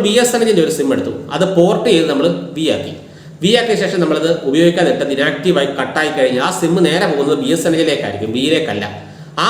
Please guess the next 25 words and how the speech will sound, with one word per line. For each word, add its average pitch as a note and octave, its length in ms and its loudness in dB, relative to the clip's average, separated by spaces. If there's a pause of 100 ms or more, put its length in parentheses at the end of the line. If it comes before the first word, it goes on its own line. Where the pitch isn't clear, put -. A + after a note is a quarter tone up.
ഒരു A#3 180 4
സാഹചര്യത്തിൽ D#3 480 -2
നമുക്ക് C3+ 180 -2
ആ C3+ 80 -4
sim-ിന് C#3 260 -2
ഡ്യൂപ്ലിക്കേറ്റ് C3 380 -2
എടുക്കാൻ C#3+ 200 -2 (400)
വളരെ F#3 320 4
ബുദ്ധിമുട്ടുണ്ടാകും. D3 640 0
ഒരുപക്ഷേ D3 360 -2
നമ്പർ C3+ 160 0 (100)
നഷ്ടപ്പെട്ടു D3 320 -2
പോകാനുള്ള C3 320 0
സാധ്യത B2 260 -2 (320)
വളരെ, C#3 240 0
വളരെ C3 240 2
കൂടുതലാണ്. G#2+ 400 -6 (400)
അതുകൊണ്ട് G3+ 260 4
നമ്മൾ G3 200 2
പ്രത്യേകിച്ച് F#3+ 440 0
ഇതേപോലെ E3+ 320 2
നാ-, C#3+ 200 0
നാട്ടിലൊക്കെ E3+ 420 0
വിട്ടിട്ട് C3+ 240 -4
പോകുന്ന C#3 180 -2